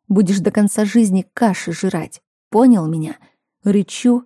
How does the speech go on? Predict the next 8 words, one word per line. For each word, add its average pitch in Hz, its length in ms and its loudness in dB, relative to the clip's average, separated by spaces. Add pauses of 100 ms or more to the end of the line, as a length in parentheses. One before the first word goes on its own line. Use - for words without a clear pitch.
(140)
ещё 202 460 -2
раз 240 180 -2
хорошенько 202 560 -4
встряхнув 214 640 -2
эту 196 160 -2
безмозглую 185 580 0
продажную 170 560 -4
тушу. - 480 -10